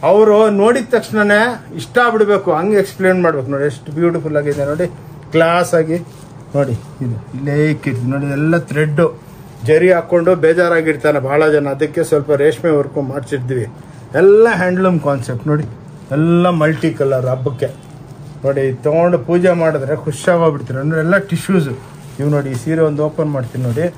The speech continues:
ಸ್ವಲ್ಪ ಟೈಮ್ ಕೊಡಿ ಅಕ್ಕ ತಂಗಿದ್ರೆ, Explain ಮಾಡ್ತಾ ಇದ್ದೀನಿ. ಅದಕ್ಕೆ video last ತನಕ ನೋಡಿ ಅಂತ ನಾವು ಕೈ ಮುಗಿದ್ಬಿಟ್ಟು ಏನಕ್ಕೆ ಕೇಳ್ತೀವಿ ಅಂದ್ರೆ,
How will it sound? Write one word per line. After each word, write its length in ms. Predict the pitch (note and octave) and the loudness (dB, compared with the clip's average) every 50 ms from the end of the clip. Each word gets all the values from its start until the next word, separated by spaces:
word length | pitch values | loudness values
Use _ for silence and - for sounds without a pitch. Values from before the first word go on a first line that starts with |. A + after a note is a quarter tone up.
| - - - - - - - | -14 -20 -20 -20 -20 -10 -2
ಸ್ವಲ್ಪ 300 | - F#3 G3+ A3+ G#3+ - | 0 2 2 2 2 2
ಟೈಮ್ 400 | A#3 G#3+ F3 G3 G3+ G#3+ G#3+ G3 | 2 2 2 2 2 2 2 0
ಕೊಡಿ 220 | - F#3+ F#3 F#3 F3+ | 0 0 2 2 2
ಅಕ್ಕ 180 | E3+ E3+ - | 2 2 2
ತಂಗಿದ್ರೆ, 540 | F3 E3+ - E3+ E3 D#3+ D#3+ D#3 D#3+ E3+ E3+ F3+ D#3+ - - - - - C#3 | 0 0 0 -2 -2 -2 -2 0 2 2 2 2 2 -2 -8 -16 -14 -8 -8
Explain 440 | D3 C#3+ - - - A3 A3 A3 A3 G#3+ | -8 -8 -6 -2 0 2 2 2 2 2
ಮಾಡ್ತಾ 280 | G3+ F#3+ F3+ - F3+ | 2 2 2 2 0
ಇದ್ದೀನಿ. 260 | F3 E3+ D#3+ D#3+ D3+ | 0 2 0 0 -2
ಅದಕ್ಕೆ 360 | D3+ D3+ D#3 E3 E3 - F3+ F#3+ G3+ G3+ - - - - - - - - - - - B2+ | -2 -2 -2 -4 -4 0 2 2 2 2 -2 -8 -20 -20 -20 -20 -20 -20 -20 -14 -8 -4
video 380 | D3 D#3+ F#3 F#3+ A3 A3 A3 | 0 0 2 4 4 4 4
last 340 | G3+ F#3 F#3+ G#3+ G#3 - - | 4 2 2 0 0 -2 0
ತನಕ 220 | G#3+ G3+ G3+ G3 | 0 0 2 2
ನೋಡಿ 300 | G3 G3 F#3 F3+ F3+ F3+ | 2 2 2 2 2 0
ಅಂತ 140 | F3 F3 F3 | -2 0 0
ನಾವು 280 | F#3+ F3 D#3 E3 F3 E3+ | 0 0 0 0 -2 0
ಕೈ 280 | - D#3+ D#3+ F3 G3 | 0 0 0 0 0
ಮುಗಿದ್ಬಿಟ್ಟು 520 | G3 G3 F#3+ F3 F#3+ F3+ F3 F#3+ F3+ - E3+ | 0 0 0 0 0 0 0 -2 -2 -2 -2
ಏನಕ್ಕೆ 240 | E3+ F3 F3+ E3 E3+ | -2 -2 -2 -2 -2
ಕೇಳ್ತೀವಿ 340 | E3 D#3+ D#3 C#3+ D3 C#3+ | -2 -2 -2 -4 -4 -6
ಅಂದ್ರೆ, 240 | C#3+ C3+ C3 C#3 F3+ | -6 -4 0 0 0